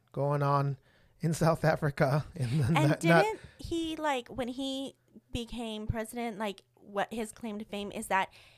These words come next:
Speaker 2: he kept, like, he s-, he joined the parties
Speaker 1: Yeah.
Speaker 2: together.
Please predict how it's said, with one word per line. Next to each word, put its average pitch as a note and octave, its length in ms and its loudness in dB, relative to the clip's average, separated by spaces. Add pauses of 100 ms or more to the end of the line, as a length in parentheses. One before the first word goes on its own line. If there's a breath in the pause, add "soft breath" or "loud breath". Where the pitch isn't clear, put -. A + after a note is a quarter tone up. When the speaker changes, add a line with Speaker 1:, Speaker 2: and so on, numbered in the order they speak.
Speaker 2:
he C4+ 480 -6
kept, - 760 -4 (120)
like, A3 200 -2
he C#4+ 240 -6
s-, - 220 -6
he C#4 360 -6 (460)
joined G#3+ 500 -6
the F#3+ 60 -8
parties F#3+ 360 -8
Speaker 1:
Yeah. G3+ 120 6
Speaker 2:
together. G3+ 420 -6